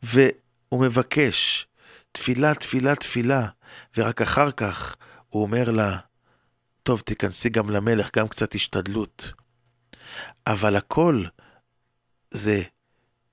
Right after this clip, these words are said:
התפילה כהלב, זאתי התפילה שיכולה להפוך כל צרה. וזה הזמן של פורים.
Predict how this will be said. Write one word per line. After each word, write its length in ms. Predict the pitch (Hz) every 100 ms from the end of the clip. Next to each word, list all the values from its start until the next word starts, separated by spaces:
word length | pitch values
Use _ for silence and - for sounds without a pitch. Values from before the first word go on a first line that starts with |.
| _
התפילה 1500 | - 107 101 92 - _ _ _ _ - - 117 104 147 135 90 - _ _ _
כהלב, 680 | - 143 113 113 120 95 87 - - - - -
זאתי 460 | 92 113 147 135
התפילה 640 | 104 - - 95 107 110 95 - - -
שיכולה 560 | - - 107 98 104 120
להפוך 440 | 123 98 - 113 -
כל 180 | 110 104
צרה. 500 | - 101 95 95 85 - _ - - - -
וזה 300 | 107 104 147
הזמן 340 | 147 117 143 135
של 220 | - 110
פורים. 440 | - 127 113 90